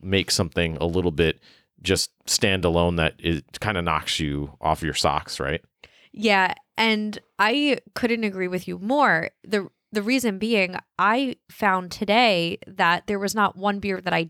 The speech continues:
Speaker 2: did not like.
Speaker 1: Which is very
Speaker 2: Really?
Speaker 1: shocking for you to say.
Speaker 2: Yeah, I
Speaker 1: Yeah.
Speaker 2: think that I'm realizing as we start doing the podcast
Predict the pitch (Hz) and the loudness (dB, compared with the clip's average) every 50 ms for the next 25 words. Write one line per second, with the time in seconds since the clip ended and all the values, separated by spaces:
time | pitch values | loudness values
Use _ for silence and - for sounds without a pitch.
0 | - - 190 170 170 170 151 151 - - 123 80 - - - - _ _ - 110 | -4 -4 -4 -2 -2 0 -2 -2 0 -2 -4 -4 -4 -6 -14 -20 _ _ -2 0
1 | 113 - 117 107 92 82 - - - _ - - _ - 92 87 90 120 127 127 | 2 4 4 2 2 0 -2 -4 -6 _ -20 -20 _ -16 -12 0 2 4 4 6
2 | 123 117 - 262 - 127 113 113 - 120 107 98 - 98 90 82 80 73 69 - | 6 6 4 4 4 4 4 4 2 0 -4 -4 -2 -2 -2 -2 -2 -4 -4 -2
3 | 82 73 64 60 - 220 262 269 269 247 208 180 - - - 208 226 220 - - | -2 -2 -2 -4 -2 0 2 2 4 4 4 2 0 0 0 0 0 0 -2 -6
4 | _ - 269 277 302 320 - - - - 214 202 185 185 190 - - 196 190 196 | _ -2 -2 -2 -2 -6 -12 -14 -6 -2 2 2 2 2 0 0 -2 -2 -2 0
5 | 220 262 277 254 220 190 185 190 185 180 185 - 180 175 180 190 180 - 190 175 | 2 2 4 4 4 2 2 -2 -4 -4 -4 -4 -4 -4 -4 -8 -6 -4 -4 -4
6 | - - 175 165 170 165 165 - 220 247 262 240 - 214 175 156 160 160 - - | -4 -4 -6 -6 -6 -8 -6 0 0 0 0 0 -2 -2 0 0 0 -2 -4 -10
7 | - | -16